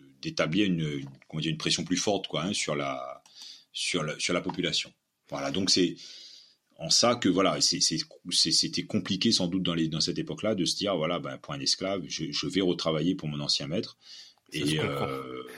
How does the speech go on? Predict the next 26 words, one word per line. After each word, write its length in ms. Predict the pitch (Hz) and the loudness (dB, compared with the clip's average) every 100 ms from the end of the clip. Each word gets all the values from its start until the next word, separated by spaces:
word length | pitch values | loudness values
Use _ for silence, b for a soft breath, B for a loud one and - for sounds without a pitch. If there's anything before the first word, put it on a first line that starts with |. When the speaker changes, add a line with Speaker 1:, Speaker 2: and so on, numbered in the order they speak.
| - - | -16 -8
Speaker 1:
voilà, 180 | 67 65 | -2 0
c'est 140 | - | 2
un 20 | |
peu 120 | - | 2
ce 80 | 90 | 0
qu'on, 160 | - - | 0 0
humainement 320 | 95 95 92 | 2 4 2
parlant, 240 | 87 87 101 | 4 4 4
ça 140 | - | 2
se 80 | - | 0
comprend, 320 | 76 - - _ | -2 -14 -20 _
quoi. 100 | 156 | -14
Speaker 2:
Bien 140 | 101 | -10
sûr. 260 | - 110 - B B B | -8 -8 -10 B B B
Et, 420 | 104 98 98 - | -2 0 -2 -2
et 40 | 101 | -4
donc, 340 | 101 104 - - - | -4 -4 -6 -10 -4
quelle 680 | 104 98 95 98 95 92 - | 0 0 0 -4 -6 -6 -4
a 120 | 101 | -4
été 280 | 98 - 98 | -2 -2 0
la 160 | 92 | 0
place 260 | - 113 107 | 0 -2 -2
des 320 | 104 98 92 | -4 -4 -4
anciens 240 | 95 98 | -6 -6
esclaves, 540 | 92 92 - 104 98 98 | -8 -8 -2 -2 -2 -4
euh, 380 | 92 90 85 | -8 -6 -6